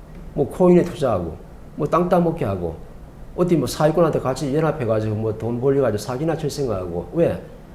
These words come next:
내가 내, 누군지도 모르고 내가 내 자리에서 무엇을 해야 될지도 지금 모르고 있거든요. 이 책임이 누가 있냐면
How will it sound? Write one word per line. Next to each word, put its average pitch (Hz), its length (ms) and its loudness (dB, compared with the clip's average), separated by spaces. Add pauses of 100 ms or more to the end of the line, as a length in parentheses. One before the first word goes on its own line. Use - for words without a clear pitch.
내가 165 340 4
내, 156 120 0
누군지도 160 440 0
모르고 107 540 0 (600)
내가 139 280 4
내 117 100 0
자리에서 127 380 -2
무엇을 165 280 0
해야 175 120 0
될지도 131 300 -2
지금 120 180 -4
모르고 120 280 0
있거든요. 107 380 -2
이 185 100 -2
책임이 180 380 0
누가 175 240 4
있냐면 131 480 2